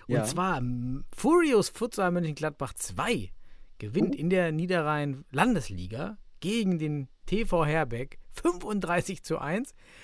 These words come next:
Speaker 1: Und ich hab, wusste schon, bevor ich geklickt hab, dass es der Fatlum Ahmedi mit Sicherheit wird. Und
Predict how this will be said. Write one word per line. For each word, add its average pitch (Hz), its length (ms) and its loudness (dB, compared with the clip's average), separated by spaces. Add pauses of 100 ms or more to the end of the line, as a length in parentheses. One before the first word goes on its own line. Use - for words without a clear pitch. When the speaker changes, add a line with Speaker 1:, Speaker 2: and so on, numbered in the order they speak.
(240)
Speaker 1:
Und 156 320 2
ich 147 180 -4
hab, 160 100 -4
wusste 233 340 2
schon, 202 120 4
bevor 180 260 4
ich 175 100 2
geklickt 165 260 -2
hab, 156 140 2
dass 147 180 -2
es 139 180 -10
der 143 180 -2
Fatlum 208 360 -2
Ahmedi 156 360 2
mit 143 140 -2
Sicherheit 127 380 -4
wird. 123 240 -6
Und 127 200 -8